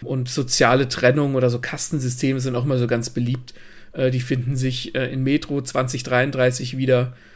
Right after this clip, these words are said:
Oder es geht vielleicht auch einfach um Ressourcenknappheit. Und, äh, da fiel mir jetzt spontan ein, äh, Blackout von Mark Ellsberg.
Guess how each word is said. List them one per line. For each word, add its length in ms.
Oder 220
es 100
geht 160
vielleicht 200
auch 40
einfach 240
um 120
Ressourcenknappheit. 1000
Und, 360
äh, 260
da 140
fiel 240
mir 100
jetzt 120
spontan 480
ein, 340
äh, 180
Blackout 480
von 220
Mark 300
Ellsberg. 640